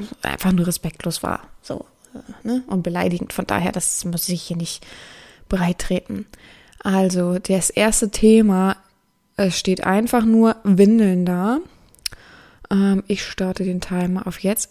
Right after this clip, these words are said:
Ihr werdet zwischendurch dann natürlich immer den Timer hören mit düt, düt, düt. <laughs> Ähm, ja, was soll ich zu Windeln sagen? Ich habe ja schon relativ viel zu Windeln gesagt. Ich habe sogar ein Windelaufgabenbuch geschrieben,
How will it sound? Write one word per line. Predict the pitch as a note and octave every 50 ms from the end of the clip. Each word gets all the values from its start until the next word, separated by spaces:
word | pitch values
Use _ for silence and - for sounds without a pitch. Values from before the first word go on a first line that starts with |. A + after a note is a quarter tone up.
| _ _
Ihr | - F#3+ F#3
werdet | G3 F#3 F3+
zwischendurch | - - F#3+ F#3 G3+ F#3+ F#3+ F#3
dann | - F#3+ F#3
natürlich | F#3 F3+ - - F#3+ F3+ F3 -
immer | G3 F#3 F#3+
den | F#3 F#3+ F3+ F3+ F3+
Timer | F3 F3+ F3+ F3+ F3+ F3
hören | F3+ F3+ F3+ F3
mit | F3 - -
düt, | C#4 D4+
düt, | C#4+ C#4+ D4 -
düt. | D#4 - - - G3+ G3
<laughs> | - - - - - - - - - - - A#3 A3+ - _
Ähm, | - F#3+ G3 G3 G3 G3 G3 G3 - - -
ja, | F#3 F3+ F3
was | F3+ F3+
soll | G3+ A3
ich | G#3+
zu | - - F3
Windeln | F3 F#3 G#3 G#3+ G3 F3
sagen? | E3+ F3 F3 F#3 G3 F#3+ -
Ich | - - - -
habe | F3+ F#3+ G3
ja | F#3+ F3+
schon | E3+ - F3 F3
relativ | F3+ F3+ F3 - - E3
viel | - F#3 F3
zu | - F3+ F3
Windeln | F3 E3+ E3 E3
gesagt. | E3 E3+ E3+ E3+ E3+ F3 G3 G#3 - - - - - - - - - - -
Ich | - -
habe | F3+ F3+ F3+
sogar | E3+ F3 - F#3 F3+
ein | F3 E3+ E3
Windelaufgabenbuch | F3+ F#3 F3+ F3 F3 - - G3+ A#3 - - - F3 E3+ E3+ E3+ E3+ F3 E3+ -
geschrieben, | - F3+ D#3+ - - - E3+ E3 F3 F#3 G#3 C4+